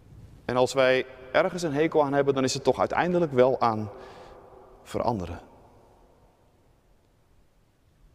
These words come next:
Ga gewoon eens even rustig bij jezelf na hoe moeilijk het al is om kleine, ingesleten patronen te veranderen. Ik vind dat zelf heel ingewikkeld.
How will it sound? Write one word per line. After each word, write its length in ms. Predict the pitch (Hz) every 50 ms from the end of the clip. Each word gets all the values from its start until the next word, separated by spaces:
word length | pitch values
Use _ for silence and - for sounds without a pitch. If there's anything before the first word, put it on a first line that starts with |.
| _ _ - _ _ - - - - - - _ -
Ga 180 | - - - 127
gewoon 280 | - - 127 135 151
eens 120 | 147 139 -
even 240 | 143 131 120 123 123
rustig 260 | 135 143 - 139 117
bij 140 | 117 117 113
jezelf 340 | 113 107 120 123 117 117
na 220 | 123 131 131 127 120
hoe 120 | 110 113
moeilijk 300 | 117 127 151 170 165 156
het 120 | 147 135 139
al 120 | 131 113
is 180 | - 135 - 135
om 200 | 117 110 113 110 - - - - - - - -
kleine, 560 | - - 135 135 139 143 143 143 135 135 131 131 - - - - - - - - - - - -
ingesleten 880 | - 131 143 143 127 127 127 - - 127 123 120 117 117 - 113 110 -
patronen 600 | - 113 - - 147 165 165 156 120 98 92 90
te 160 | - - 101
veranderen. 500 | 92 - - - 98 95 87 85 - - - - - - - - - - - _ _ _ - _ _ _ _ _ _ _ _ _ _ _ _ _ _ _ _ _ _ _ _ _ _ _ _ _ _ _ _ _ _ _ _ _ _ _ _ _ _ _ _ _ _ _ _ _ _ _ _ _ _ _ _ _ _ _ _ _ _ _ _ _ _ _ _ _ - - - - _ _
Ik 120 | - - -
vind 120 | 127 117
dat 100 | 110 -
zelf 200 | - 127 110 101
heel 140 | 107 104 101
ingewikkeld. 480 | 95 92 90 90 85 80 71 - -